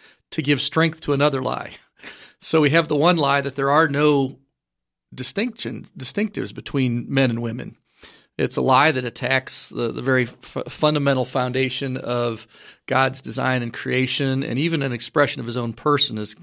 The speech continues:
Father, Son, and Holy Spirit. And so there's those who live underneath that lie, and they experience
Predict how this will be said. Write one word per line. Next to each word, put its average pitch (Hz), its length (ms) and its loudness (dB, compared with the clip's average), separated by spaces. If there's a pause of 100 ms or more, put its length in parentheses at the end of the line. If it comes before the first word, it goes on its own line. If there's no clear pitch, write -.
Father, 120 400 2
Son, 117 300 -4
and 110 100 -8
Holy 110 200 -6
Spirit. - 520 -6 (680)
And 143 280 4
so 156 180 4
there's 147 340 2
those 165 380 2
who 147 140 -2
live 160 320 4
underneath 139 420 0
that 127 180 0
lie, 120 360 4
and 113 140 -4
they 123 60 -4
experience 135 880 -4